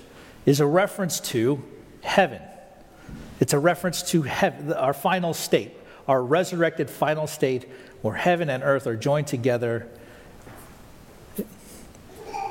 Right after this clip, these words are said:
It's in Revelation,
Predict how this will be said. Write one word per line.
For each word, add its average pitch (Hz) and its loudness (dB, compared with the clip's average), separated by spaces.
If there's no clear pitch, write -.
It's - -2
in 139 2
Revelation, 120 -4